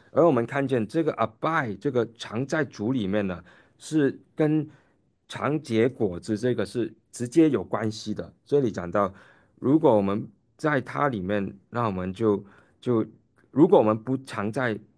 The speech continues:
他里面呢，我们就不能结果子。所以这里看见常住在主里，跟我们在主里面结果子呢，是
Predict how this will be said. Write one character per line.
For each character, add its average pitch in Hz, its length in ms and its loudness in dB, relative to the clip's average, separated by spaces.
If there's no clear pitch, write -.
他 131 140 -4
里 104 120 -6
面 95 160 -6
呢， 90 160 -8
我 101 60 -6
们 92 160 -6
就 123 100 -4
不 117 140 -4
能 101 200 -4
结 98 180 -8
果 90 200 -10
子。 87 240 -16
所 156 120 0
以 143 60 2
这 170 140 4
里 135 120 0
看 120 180 -6
见 123 220 -4
常 143 260 -4
住 180 180 -2
在 165 180 0
主 123 200 -4
里， 95 240 -6
跟 139 320 -2
我 101 100 -8
们 92 180 -6
在 127 160 -4
主 104 180 -6
里 110 80 -2
面 104 160 -4
结 104 200 -4
果 104 200 -6
子 87 200 -14
呢， 85 160 -14
是 117 260 -4